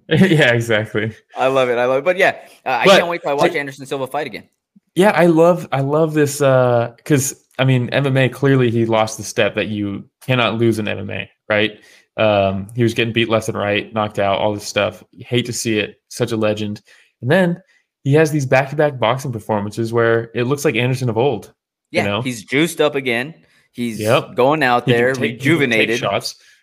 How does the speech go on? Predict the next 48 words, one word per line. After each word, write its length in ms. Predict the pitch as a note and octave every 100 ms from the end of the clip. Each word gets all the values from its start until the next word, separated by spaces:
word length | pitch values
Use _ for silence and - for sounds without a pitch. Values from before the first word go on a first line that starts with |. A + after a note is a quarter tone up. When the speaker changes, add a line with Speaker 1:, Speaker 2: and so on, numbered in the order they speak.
| -
Speaker 1:
right? 240 | G#2 B2 C3+
Speaker 2:
He 60 |
Speaker 1:
He 40 | C3
Speaker 2:
can 0 |
Speaker 1:
can 20 |
Speaker 2:
take 120 | A#2
Speaker 1:
take 100 | C3
the 40 | B2
Speaker 2:
shots 120 | A#2
Speaker 1:
shots 200 | B2+ A#2
Speaker 2:
again, 60 | B2+
Speaker 1:
that 60 | A#2
he 40 |
Speaker 2:
yep. 60 | A#2
Speaker 1:
wasn't 140 | C3
able 160 | B2 A#2+
to. 340 | - A#2 A#2+ - _ _
And 180 | - D#3+
I 100 | C3
think 200 | C3 F#3
it, 160 | D#3+ B2
the, 80 | B2
the 260 | - -
big 220 | A#2+ D#3+
gloves 320 | C3 C#3+ C#3+ B2
are 40 |
much 200 | A#2+ A#2+
easier 240 | C3 B2
to 80 | G2+
shoulder 360 | G2+ B2 C3 A#2
roll 240 | G#2+ G2
and, 160 | G2+ -
and 160 | G#2+ G2+
block, 360 | G#2+ G#2+ G#2
you 80 | G#2+
know 60 | G#2+
what 60 |
I 40 | G#2+
mean? 200 | G#2+ A#2
So, 140 | A#2
Speaker 2:
Ooh, 40 |
Speaker 1:
like, 180 | - A#2+
Speaker 2:
that's 200 | G#2+ G#2+
a 20 |
good 160 | A#2+ G#2
point. 300 | B2+ C3 G#2+ _ _ _ _ _
Speaker 1:
Yeah, 280 | C3+ B2+ G2
so 400 | G2 A#2+ A2+ B2